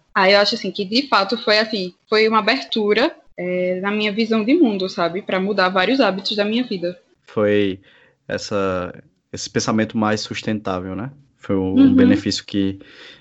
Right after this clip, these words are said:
Speaker 2: despertou aí em você o, o vegetarianismo, a dieta vegeta-, é, é certo dizer vegetarianismo?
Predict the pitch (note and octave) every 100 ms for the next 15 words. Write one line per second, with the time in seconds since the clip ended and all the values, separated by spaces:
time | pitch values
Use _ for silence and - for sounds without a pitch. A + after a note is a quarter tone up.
0 | _ _ A2 A2 - B2 A2+ - G2+ G2
1 | F#2 F#2+ G2 F#2+ G2 G2 - F#2 F#2 F#2
2 | F#2+ F#2+ - _ _ A#2+ - G2 F#2+ F#2+
3 | F#2+ F#2+ G2+ F#2 F2+ F2+ F2 F2 E2+ F2
4 | F2+ F2+ - A3 F#3+ - C3 D3 D3 A#2
5 | G#2+ C3 A#2+ G#2 G#2 A2+ F#2+ F#2+ G2 F2+
6 | C3 D3